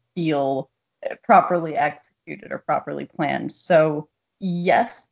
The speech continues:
the delay is disheartening, uh, as a whole, just for the industry, that everything is on pause right now, but pause also does give us time to look back. So hopefully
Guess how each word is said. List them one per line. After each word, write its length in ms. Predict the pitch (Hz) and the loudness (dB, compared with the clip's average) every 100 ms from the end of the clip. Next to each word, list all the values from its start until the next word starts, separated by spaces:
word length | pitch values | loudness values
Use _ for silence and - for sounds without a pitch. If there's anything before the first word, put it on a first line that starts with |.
| - | -8
the 80 | |
delay 360 | 247 226 214 202 | -2 2 2 2
is 300 | 233 208 - _ | 0 -4 -14 _
disheartening, 600 | 196 190 196 190 202 196 | -4 2 2 4 2 4
uh, 180 | 180 - | 4 4
as 180 | 170 170 | 4 4
a 60 | |
whole, 420 | 170 - 175 180 180 | 2 4 2 2 -4
just 240 | 160 - | -10 -8
for 80 | 175 | -6
the 100 | 156 | -4
industry, 460 | 151 170 - 165 | -4 -6 -8 -4
that 140 | 160 151 | -2 0
everything 580 | 143 156 160 160 160 151 | 0 0 -4 -6 -4 -2
is 80 | |
on 160 | 160 156 | 0 -2
pause 360 | - 147 143 160 | 2 4 4 2
right 180 | 160 | 0
now, 160 | 170 175 | 2 2
but 200 | 165 - | 0 2
pause 240 | 185 202 | 4 4
also 280 | 208 196 180 | 2 -2 -2
does 200 | 165 151 | -2 -4
give 160 | - 151 | -6 -12
us 100 | 165 | -8
time 220 | - 151 | -4 -4
to 80 | 156 | -2
look 180 | 160 - | -4 0
back. 300 | 254 175 - | 0 0 -6
So 200 | 160 170 | -2 2
hopefully 720 | 190 190 - 190 175 165 160 | 2 0 -4 -2 0 -2 -6